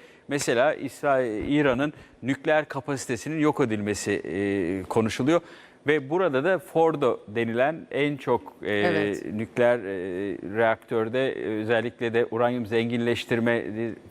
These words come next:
Speaker 1: de kullanılıyor. Oranın vurulması gerekecek ve orayı vuracak ülke de,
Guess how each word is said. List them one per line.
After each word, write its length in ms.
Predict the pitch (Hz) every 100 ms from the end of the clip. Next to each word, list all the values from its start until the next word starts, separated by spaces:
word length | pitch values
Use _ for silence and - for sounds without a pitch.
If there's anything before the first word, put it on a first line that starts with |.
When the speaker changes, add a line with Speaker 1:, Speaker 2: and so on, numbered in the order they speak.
| -
Speaker 1:
de 220 | 110 117
kullanılıyor. 540 | - 107 107 110 127 160 - -
Oranın 440 | - 160 151 160 175
vurulması 500 | 147 156 151 139 156
gerekecek 540 | 120 117 - 180 170
ve 40 |
orayı 320 | 139 147 156 151
vuracak 480 | 151 147 160 - - - _ _ _ _ _ _ _
ülke 380 | 131 139 - 170
de, 160 | 127